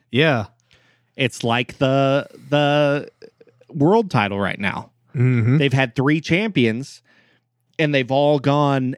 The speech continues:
Speaker 2: at least nine months.
Speaker 1: Mm-hmm.
Speaker 2: Um. So, yeah, that was this.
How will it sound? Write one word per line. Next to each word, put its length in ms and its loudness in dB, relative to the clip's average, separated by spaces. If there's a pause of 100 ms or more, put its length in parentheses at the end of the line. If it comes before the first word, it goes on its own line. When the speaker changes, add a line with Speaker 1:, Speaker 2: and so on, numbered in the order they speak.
Speaker 2:
at 160 -4
least 320 -2
nine 400 0
months. 560 -4 (560)
Speaker 1:
Mm-hmm. 1700 -4
Speaker 2:
Um. 460 -2 (1500)
So, 480 0
yeah, 200 0
that 180 0
was 140 -4
this. 400 0